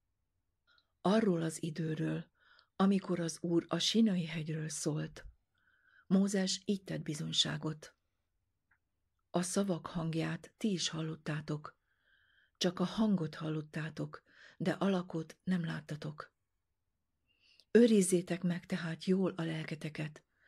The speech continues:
mert semmi alakot nem láttatok akkor, amikor a tűz közepéből szólt hozzátok az Úr a Hóreben.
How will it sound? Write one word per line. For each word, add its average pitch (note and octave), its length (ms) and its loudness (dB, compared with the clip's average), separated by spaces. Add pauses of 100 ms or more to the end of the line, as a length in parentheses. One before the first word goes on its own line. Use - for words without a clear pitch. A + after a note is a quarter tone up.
(300)
mert E3+ 300 2
semmi G3 400 2
alakot D#3 600 -6
nem F3 200 0
láttatok D#3 500 -8
akkor, F3 540 -4 (560)
amikor F#3 420 4
a E3 100 -4
tűz G3 420 2
közepéből D#3 720 -2
szólt D3+ 360 -4
hozzátok D#3 600 -6
az D3+ 180 -10
Úr F#3+ 300 -2
a - 80 -6
Hóreben. D#3 720 -6